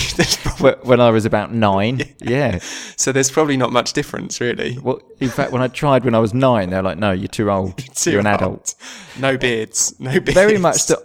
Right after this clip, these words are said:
Speaker 2: opposite end of the spectrum, though, Boom Boom. With your young, good-looking face, I think you could probably still pass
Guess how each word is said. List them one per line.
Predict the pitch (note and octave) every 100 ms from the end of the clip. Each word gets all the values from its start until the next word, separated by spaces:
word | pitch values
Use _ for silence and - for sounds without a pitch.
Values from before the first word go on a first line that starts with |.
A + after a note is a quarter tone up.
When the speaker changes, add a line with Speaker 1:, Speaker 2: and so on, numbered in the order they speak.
| -
Speaker 2:
opposite | F3+ F3 - G#2 -
end | G#2+ G2+
of | F#2
the | G2+
spectrum, | - - - - G2+ F#2
though, | F2+ F#2
Boom | - G2+ G2+
Boom. | F#2 G2 C3
With | D#3+ D3+
your | F#3 F#3+
young, | G2+ G#2+ G#2 G2+ F#2+
good-looking | - G#2+ A2 - G#2
face, | F#2+ G2+ F#2+ G#2+
I | C#3+
think | E3+ D#3 D3+
you |
could | F3 D#3+ -
probably | C#3+ C3+
still | - C#3 C3
pass | - F3+ F#3+ -